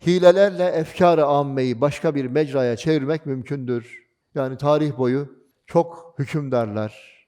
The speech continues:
ne yapmışlar? Tehditle, korkuyla, despotizmle insanların hayatlarını değiştirmişler.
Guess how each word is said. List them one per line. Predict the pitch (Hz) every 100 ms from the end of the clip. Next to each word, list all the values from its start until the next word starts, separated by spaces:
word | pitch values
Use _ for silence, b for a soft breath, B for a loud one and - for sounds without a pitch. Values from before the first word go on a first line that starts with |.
| _ 143
ne |
yapmışlar? | 165 151 147 113 135 135 131 - _ _ _
Tehditle, | 151 156 123 175 - 117 110 123 -
korkuyla, | 143 143 131 151 139 117 113 - 147
despotizmle | 151 - 170 - 165 170 147 147
insanların | 156 156 165 156 151 156 185 175 151 _ _
hayatlarını | - 151 170 170 156 143 156 165 - -
değiştirmişler. | 131 147 - 151 170 - - 95 - _ _